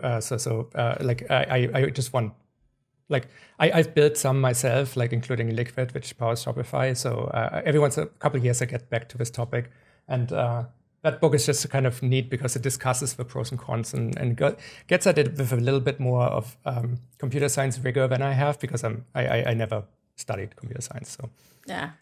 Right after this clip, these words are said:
Speaker 1: um,
Speaker 2: nice. Okay, that's one for our U X audience to maybe go look and see if we're interested in. <laughs>
Speaker 1: Like,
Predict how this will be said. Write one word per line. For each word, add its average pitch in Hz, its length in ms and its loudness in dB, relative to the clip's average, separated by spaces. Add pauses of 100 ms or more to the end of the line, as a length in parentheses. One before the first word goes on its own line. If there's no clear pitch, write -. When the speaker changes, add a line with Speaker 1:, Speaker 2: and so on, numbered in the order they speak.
(120)
Speaker 1:
um, 185 120 0
Speaker 2:
nice. 220 440 0 (180)
Okay, 190 380 -8
that's 208 220 -4
one 208 160 2
for 208 100 -2
our 196 60 4
U 196 180 2
X 190 220 -2
audience 185 340 0
to - 80 -12
maybe 185 220 -4
go 190 160 0
look 185 220 0
and 180 120 -4
see 185 160 -4
if 185 140 -4
we're 180 140 0
interested 202 440 -4
in. 262 140 -6 (280)
<laughs> 294 80 6 (1080)
Speaker 1:
Like, 185 160 6